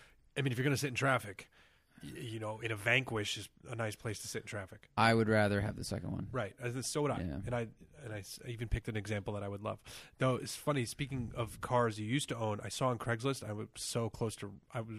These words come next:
Speaker 1: really thinking about this, um, uh, manual conversion Crown Vic.
Speaker 2: That would be fun.
Speaker 1: Yeah, it looked really good, too. Um, I really, really thought about it. Like,
Speaker 2: How much was that? How much was it?
Speaker 1: not a lot. A
Speaker 2: Really?
Speaker 1: couple grand.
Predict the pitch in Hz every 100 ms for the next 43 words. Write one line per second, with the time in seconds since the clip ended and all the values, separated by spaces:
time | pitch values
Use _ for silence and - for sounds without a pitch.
0 | 123 175 131 117 113 101 101 110 104 -
1 | - - - 127 120 113 110 107 - -
2 | 117 107 110 123 123 117 117 113 110 110
3 | 104 101 - 104 101 - - _ _ -
4 | - _ - - - - 123 127 110 104
5 | 104 98 101 95 87 127 131 131 127 131
6 | 147 - 120 127 156 151 147 135 127 131
7 | 120 113 127 120 110 113 120 113 110 113
8 | 120 117 151 160 143 117 113 143 147 131
9 | 117 113 107 101 95 95 87 107 107 -
10 | _ _ _ _ - 120 120 107 107 95
11 | _ _ 110 110 104 131 135 135 135 -
12 | 131 120 113 104 - - 113 123 147 120
13 | 117 113 95 95